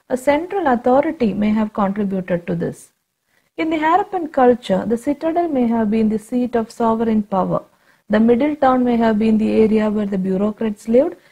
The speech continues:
and the great granary at Mohenjo-daro may have been the treasury. Fortification was a feature of several cities.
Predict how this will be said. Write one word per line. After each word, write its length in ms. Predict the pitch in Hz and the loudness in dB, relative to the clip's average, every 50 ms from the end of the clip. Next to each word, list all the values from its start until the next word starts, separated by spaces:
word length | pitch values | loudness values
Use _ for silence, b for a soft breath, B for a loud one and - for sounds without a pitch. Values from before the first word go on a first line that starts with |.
| b b b | b b b
and 120 | 320 330 | -4 -4
the 80 | 330 294 | -2 -2
great 380 | 269 294 320 339 370 339 285 | -2 0 0 0 0 -2 -2
granary 480 | - 262 262 262 269 277 262 220 208 202 | 0 2 2 2 2 2 2 4 4 2
at 140 | 190 190 - | 2 0 -2
Mohenjo-daro 840 | 214 208 202 208 208 208 208 208 196 208 208 202 196 247 370 359 | -2 0 0 2 0 0 0 0 0 2 4 4 4 4 2 2
may 140 | 262 220 196 | 0 -2 -2
have 220 | 196 196 175 175 180 | -2 -2 -2 -2 -2
been 160 | 180 185 208 | -2 -2 -2
the 80 | 311 | -4
treasury. 580 | 330 - 381 381 339 - - 202 170 170 156 - - _ _ _ _ _ _ _ _ _ _ _ _ _ _ _ | -4 -4 -2 -2 -2 0 0 -2 -2 -2 -2 -6 -10 _ _ _ _ _ _ _ _ _ _ _ _ _ _ _
Fortification 920 | _ - 294 294 311 - 403 381 - 349 - - 277 254 - - 214 208 202 | _ 4 6 6 6 4 0 -4 -2 -2 0 2 2 2 2 2 0 0 0
was 120 | 208 208 214 | 0 -2 -2
a 60 | 202 | -4
feature 560 | - - 247 247 240 240 - 185 175 180 - - | -4 -4 -2 -2 -2 -2 -2 0 0 0 -2 -2
of 200 | 190 196 190 - | -2 -4 -4 -2
several 460 | - 247 226 220 214 208 202 196 196 | 0 2 2 2 2 0 -2 -2 -4
cities. 640 | 196 - 214 190 - - 175 147 151 - - - | -4 -4 -4 -4 -2 -2 -4 -4 -4 -6 -10 -18